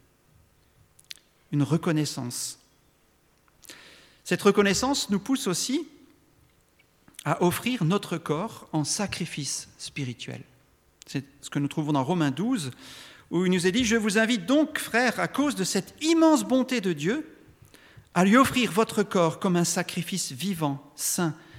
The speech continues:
et qui plaise à Dieu. Ce sera là, de votre part, un culte spirituel. » Oui, Dieu veut que notre corps lui appartienne.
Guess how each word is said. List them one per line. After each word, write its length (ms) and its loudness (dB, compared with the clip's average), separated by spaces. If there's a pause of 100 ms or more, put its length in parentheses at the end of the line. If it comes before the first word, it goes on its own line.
(260)
et 80 -2
qui 120 -6
plaise 380 -2
à 80 -2
Dieu. 220 -4 (380)
Ce 160 -4
sera 320 4
là, 340 0 (320)
de 80 2
votre 320 4
part, 300 0
un 100 4
culte 520 -4
spirituel. » 760 -10 (3500)
Oui, 140 -4
Dieu 400 -4 (540)
veut 240 -2
que 140 -6
notre 380 -2
corps 500 -4 (300)
lui 180 -2
appartienne. 560 -8